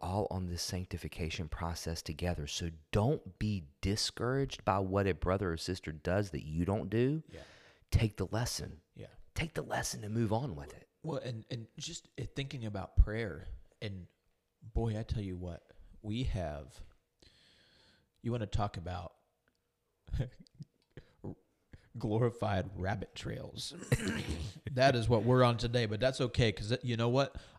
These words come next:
Speaker 2: I love the question, and it, it, it's,
Speaker 1: Yeah.
Speaker 2: it's a slang question, but what's poppin'?
Speaker 1: What
Speaker 2: Because
Speaker 1: Yeah.
Speaker 2: this, and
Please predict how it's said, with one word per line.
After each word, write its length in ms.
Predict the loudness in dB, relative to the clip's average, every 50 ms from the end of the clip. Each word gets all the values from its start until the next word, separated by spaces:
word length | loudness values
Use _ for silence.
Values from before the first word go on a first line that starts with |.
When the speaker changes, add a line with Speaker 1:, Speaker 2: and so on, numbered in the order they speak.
| 2 6
Speaker 2:
I 80 | 8
love 300 | 8 10 8 8 6 4
the 40 | 2 0
question, 600 | 2 2 2 2 2 0 -2 -4 -6 -6 -8 -8 -10 -14 -18 -20 -20 -20 -10 -6
and 120 | -4 -4
it, 140 | -4 -4 -2 -4
it, 200 | -4 -4 -4 -6 -10
it's, 160 | -8 -4 2
Speaker 1:
Yeah. 160 | 4 4 4
Speaker 2:
it's 100 | 4 2
a 60 | -4
slang 340 | -6 -4 -2 -2 -2 -2 -2
question, 380 | 0 2 2 2 2 -2 -4 -4
but 120 | -6 -2
what's 200 | -2 -2 -2 4
poppin'? 460 | 4 6 6 6 4 4 2 2 2
Speaker 1:
What 120 | -2 -2 0
Speaker 2:
Because 440 | 2 4 4 2 2 -2 -4 -8 -10 _ _ 4
Speaker 1:
Yeah. 240 | 8 8 8 8 6 0 -12 -8 2
Speaker 2:
this, 280 | 4 4 4 4 0 -6 -10 -14 -20 -20 -20 -16 _ -2
and 220 | 0 0 0 -4